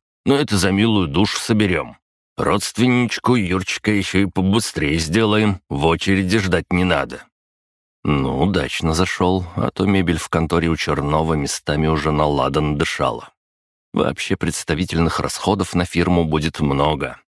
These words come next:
Тачка ещё одна, желательно джип. Вдруг на стрелке придётся ездить. Форма ещё, ружья. И тёмные стволы, о которых разрешительная система знать не будет. Но надо, чтобы и доход появился дополнительный,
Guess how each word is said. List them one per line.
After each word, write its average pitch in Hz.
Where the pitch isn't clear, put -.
Тачка 76
ещё 73
одна, 69
желательно 73
джип. 73
Вдруг 69
на 110
стрелке 87
придётся 80
ездить. 73
Форма 78
ещё, 71
ружья. 73
И 123
тёмные 104
стволы, 82
о 80
которых 78
разрешительная 76
система -
знать 76
не 82
будет. 67
Но 69
надо, 98
чтобы 90
и 90
доход 85
появился 80
дополнительный, 69